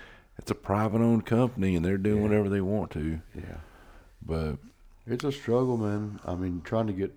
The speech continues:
Speaker 2: followers, you know. You don't
Speaker 1: Well
Speaker 2: wanna, you don't wanna say, "Hey, would you, would you follow my music?" You know, I mean
Speaker 1: I know it feels awkward.
Speaker 2: Yeah, you just need to play your stuff and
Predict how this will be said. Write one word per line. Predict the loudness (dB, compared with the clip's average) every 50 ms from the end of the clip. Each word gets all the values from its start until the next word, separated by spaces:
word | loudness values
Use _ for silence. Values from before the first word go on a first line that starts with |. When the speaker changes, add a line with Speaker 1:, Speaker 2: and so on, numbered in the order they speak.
| -12 -6
Speaker 2:
followers, | -2 0 0 2 0 0 -2 -4 -6 -8 -10 -14 -16 -12 -8
you | -6 -6
know. | -4 -4 -4 -6 -8 -10 -16 _ -20 _ -20 _ _ _ _ -20 -16 -8
You | -2 0
don't | 2
Speaker 1:
Well | 2 2
Speaker 2:
wanna, | 0 -2 -4
you | -2 -2
don't | 0 2 2
wanna | 0 0
say, | -2 -2 -2 -2 -2 -4 -10 -18 -20 -20 -20 -20 -8
"Hey, | -4 -2 0 0
would | 0 -2 -4 -6
you, | -6 -6 -6 -6 -8 -12 -16 -20 -20 -10 -8
would | -6 -4 -2
you | -2 -2 -2 -2 -4 -8 -14 -20 -20 -20 -20 -20 -20 -8
follow | -4 0 0 2 2 0
my | 0 -2 -2 -2
music?" | -2 -2 -2 -2 -4 -4 -6 -8 -6 -6
You | -4
know, | -2 0 0 0
I | 0
mean | 0 -2 -4 -6 -10 -14 -18 -10
Speaker 1:
I | -8 -6 -6
know | -2 -2 0 0 0
it | -2 -4
feels | -6 -6 -6 -4 -4
awkward. | -4 -4 -4 -6 -6 -10 -10 -10 -10 -12 -14 -14 -8
Speaker 2:
Yeah, | -4 -2 -2 -2 -4 -6 -10 -14 -14
you | -12 -8 -6
just | -6 -6 -8 -8 -8
need | -6 -4 -4 -4 -4
to | -6 -10
play | -8 -4 -2 -2 -2
your | -2 -4
stuff | -8 -12 -10 -6 -6 -4 -4 -6 -8 -12
and | -14 -14 -14 -16